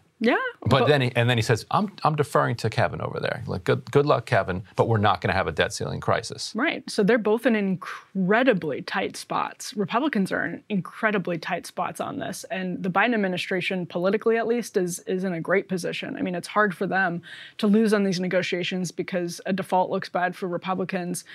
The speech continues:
Speaker 1: Prolonging, inching closer to a debt crisis looks bad for Republicans. Um, you know, that's, is,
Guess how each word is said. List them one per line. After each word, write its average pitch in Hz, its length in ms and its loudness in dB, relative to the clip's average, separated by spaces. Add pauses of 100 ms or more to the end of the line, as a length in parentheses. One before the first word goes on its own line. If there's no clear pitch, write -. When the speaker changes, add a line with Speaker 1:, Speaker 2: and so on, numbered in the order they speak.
(260)
Speaker 1:
Prolonging, 196 680 2
inching 214 380 2
closer 185 380 0
to 196 100 -4
a 185 60 0
debt 175 200 2
crisis 180 580 -2
looks 190 280 -6
bad 185 240 -2
for 190 120 -2
Republicans. 180 720 -2 (340)
Um, 180 380 -4 (400)
you 214 100 2
know, 170 180 -4
that's, - 360 -6
is, 170 240 -4